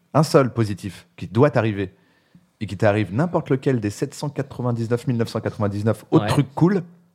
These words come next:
Speaker 1: tu vas pas être content parce que c'était pas le truc que tu voulais.
Speaker 2: Oui.
Speaker 1: Mais malgré tout, tu peux, il peut t'arriver un truc négatif. Tu t'attendais à rien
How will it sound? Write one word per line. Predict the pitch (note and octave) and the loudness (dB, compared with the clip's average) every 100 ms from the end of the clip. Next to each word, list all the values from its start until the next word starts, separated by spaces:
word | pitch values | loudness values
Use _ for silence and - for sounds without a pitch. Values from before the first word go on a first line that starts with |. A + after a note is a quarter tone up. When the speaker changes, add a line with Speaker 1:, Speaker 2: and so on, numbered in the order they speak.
| _ | _
Speaker 1:
tu | - | 0
vas | A#2 A2+ | 2 4
pas | D#3+ | 2
être | D#3 | 0
content | C#3+ C3 E3 | -2 0 0
parce | C#3 - | -2 -4
que | |
c'était | - G2 | -8 0
pas | D3 | 0
le | A2+ B2 F3 | 2 2 2
truc | E3+ C#3+ C#3 | 0 -6 -6
que | |
tu | A#2 G#2+ | -10 -8
voulais. | G#2 F#2+ - _ _ _ _ _ | -8 -8 -12 _ _ _ _ _
Speaker 2:
Oui. | F3 G#3 A#2 | 0 2 4
Speaker 1:
Mais | |
malgré | A#2 G#2+ G#2+ G#2+ | 4 4 2 0
tout, | G3 G3+ - - | 0 -2 -8 -12
tu | - | -6
peux, | A2 G2+ - | 0 0 -2
il | - | -8
peut | F2+ | -4
t'arriver | D#2+ F2 A2 | -2 0 0
un | |
truc | F#2+ - | -2 -4
négatif. | F#2 A2+ C#3 - | 0 0 0 -2
Tu | - | 0
t'attendais | A2 A2+ A2+ | 2 4 4
à | G#2 | 4
rien | A#2 B2+ D#3+ | 2 0 -2